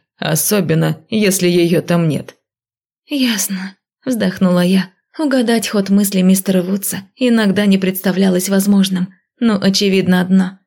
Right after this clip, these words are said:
себя к посторонним мужчинам в моём доме он явно не относит.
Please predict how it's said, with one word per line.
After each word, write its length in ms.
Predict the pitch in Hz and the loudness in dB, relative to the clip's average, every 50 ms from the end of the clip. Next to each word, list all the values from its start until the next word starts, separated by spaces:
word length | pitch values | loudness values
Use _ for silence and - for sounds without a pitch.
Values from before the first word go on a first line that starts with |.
| _ _ _ | _ _ _
себя 480 | - - - 233 214 196 180 202 202 196 | -12 -6 -2 0 0 2 2 0 0 0
к 80 | 196 - | -2 -2
посторонним 580 | 180 175 - 190 180 180 180 175 185 180 175 175 | -4 -4 -2 -2 -2 0 0 0 2 0 2 0
мужчинам 500 | 175 170 - - 208 214 202 190 170 160 | 0 0 -2 -2 0 2 2 2 2 2
в 80 | 170 | 0
моём 360 | 175 180 175 175 180 180 180 | 0 0 0 0 0 -2 0
доме 400 | 170 202 202 196 185 180 185 - - _ _ - | 2 2 4 4 4 2 0 -4 -12 _ _ -2
он 160 | 240 226 208 | 0 2 2
явно 340 | 190 185 190 208 214 220 208 185 | 2 2 2 0 0 2 2 2
не 100 | 175 165 | 2 0
относит. 500 | 165 - 175 180 180 - - 190 - | -2 -2 -4 -4 -4 -6 -8 -12 -14